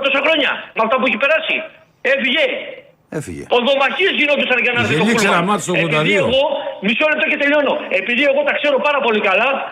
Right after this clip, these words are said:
Speaker 1: ακούστε προσεκτικά και κλείνω και θα σας ακούσω να μου απαντήσετε για να μην κρατάτε εδώ το χρόνο. Λοιπόν, υπήρχαν πάρα πολλές χρονιές, διασταύρωσέ το Διονύση, αν λέω ψέματα, από τους ειδικούς,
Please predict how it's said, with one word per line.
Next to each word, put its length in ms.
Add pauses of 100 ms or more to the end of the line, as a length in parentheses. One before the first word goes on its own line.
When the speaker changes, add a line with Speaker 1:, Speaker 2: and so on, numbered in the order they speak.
(140)
Speaker 1:
ακούστε 320
προσεκτικά 440
και 140
κλείνω 280
και 100
θα 120
σας 160
ακούσω 320
να 60
μου 100
απαντήσετε 360
για 100
να 60
μην 80
κρατάτε 300
εδώ 160
το 100
χρόνο. 220 (380)
Λοιπόν, 220 (880)
υπήρχαν 440 (240)
πάρα 280
πολλές 300
χρονιές, 340 (360)
διασταύρωσέ 560
το 100
Διονύση, 380
αν 100
λέω 160
ψέματα, 300 (840)
από 120
τους 140
ειδικούς, 340